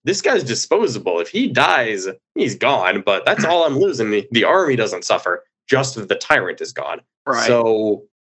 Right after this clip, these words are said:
Speaker 1: like, do you really wanna put that unit, you know, twenty-nine inches away from the Tyrant? Do you think I would risk a six inch rerollable charge to kill your Warlord? I might.
Speaker 2: <laughs>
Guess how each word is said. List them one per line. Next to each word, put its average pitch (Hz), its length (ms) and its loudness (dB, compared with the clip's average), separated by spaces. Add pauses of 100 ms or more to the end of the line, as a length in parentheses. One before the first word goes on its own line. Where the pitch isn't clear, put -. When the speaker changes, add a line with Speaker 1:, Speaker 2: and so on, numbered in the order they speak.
(160)
Speaker 1:
like, 113 260 2
do 120 100 -2
you 135 120 2
really 127 480 2
wanna 156 240 2
put 160 200 -2
that 147 200 0
unit, 156 400 0 (280)
you 135 120 0
know, 151 320 2
twenty-nine 117 520 2
inches 123 280 2
away 123 180 4
from 127 160 0
the 110 80 2
Tyrant? 143 480 2 (340)
Do 113 80 -4
you 120 60 0
think 120 260 0
I 120 80 4
would 120 140 2
risk 120 300 0
a 113 220 2
six - 380 -6
inch 120 160 0
rerollable 120 420 4
charge 123 320 2
to 127 80 -12
kill 123 220 0
your 120 120 2
Warlord? 175 520 2 (420)
I - 40 -6
might. 185 380 0 (360)
Speaker 2:
<laughs> - 340 -4